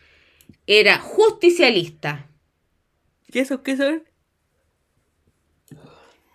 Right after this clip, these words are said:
Speaker 2: ¿Por qué no lo hacen más fácil en internet, weón? Me carga, ¿por qué no ponen, "Este weón es facho"? No es facho, <laughs> listo. Pero no, es que no es demócrata. ¿Qué es un demócrata?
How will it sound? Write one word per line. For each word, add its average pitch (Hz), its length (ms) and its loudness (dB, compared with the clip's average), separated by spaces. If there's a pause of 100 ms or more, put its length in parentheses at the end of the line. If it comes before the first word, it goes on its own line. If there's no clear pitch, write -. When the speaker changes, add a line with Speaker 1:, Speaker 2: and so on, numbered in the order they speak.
(1400)
Speaker 2:
¿Por 220 140 -12
qué - 100 -2
no 679 220 -2
lo 339 60 2
hacen 285 220 -4
más 233 140 -4
fácil 214 340 -6
en 208 80 -8
internet, 202 400 -8
weón? 196 180 -8
Me 196 80 -8
carga, 330 320 -2
¿por 262 100 -8
qué - 140 -8
no 453 80 0
ponen, 381 220 -4
"Este 277 200 -4
weón 269 160 -2
es 247 60 -4
facho"? 480 400 0
No 302 120 2
es 302 80 0
facho, 202 320 0
<laughs> - 20 -6
listo. 214 460 -6
Pero 190 220 -4
no, 214 160 0
es 208 220 -4
que 202 140 -10
no 262 420 -10
es 226 260 0
demócrata. 220 720 0
¿Qué 214 100 -4
es 311 60 0
un 330 100 0
demócrata? 285 680 0